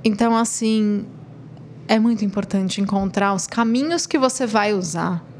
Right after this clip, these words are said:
pra viver essas emoções de uma forma não destrutiva também, é... e de uma forma humana,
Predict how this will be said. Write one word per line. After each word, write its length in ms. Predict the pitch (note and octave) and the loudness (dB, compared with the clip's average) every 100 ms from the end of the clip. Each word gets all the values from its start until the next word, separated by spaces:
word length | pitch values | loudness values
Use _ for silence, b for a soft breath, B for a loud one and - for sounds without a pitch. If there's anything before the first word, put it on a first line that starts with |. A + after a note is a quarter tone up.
| - - - | -18 -18 -2
pra 140 | A3+ A#3+ | 2 4
viver 400 | D4+ C4+ G3 B3+ | 4 4 4 4
essas 340 | F4 E4 C4+ | 4 2 2
emoções 960 | A#3+ G3+ F#3 - D#3+ - - - - - B B B | 2 2 -2 -4 -6 -6 -6 -8 -8 -14 B B B
de 100 | G#3 | 0
uma 160 | G3+ | 0
forma 380 | G#3 A3 G#3 G3+ | 2 2 2 2
não 420 | G3+ G#3 G#3+ B3+ | 4 4 4 2
destrutiva 1000 | C4 G#3 G#3 - G#3+ G#3+ - G#3 A3+ A3 F#3+ | 4 2 0 -2 -2 -2 -4 0 2 2 0
também, 720 | G3+ F#3+ F3+ F3+ F3+ G3 A#3 - | 0 0 2 0 0 0 -2 -4
é... 920 | G3 G3+ G3+ G3+ G3+ G3+ G3+ G3 G3 - | 0 2 2 2 2 2 2 0 -2 -2
e 60 | C4+ | 0
de 100 | D4+ | 2
uma 140 | F4 | 0
forma 340 | E4+ F4+ F4+ | 2 2 2
humana, 720 | G#4 F#4+ C4+ C#4 E4 G#3+ F3+ | 0 2 2 2 2 0 0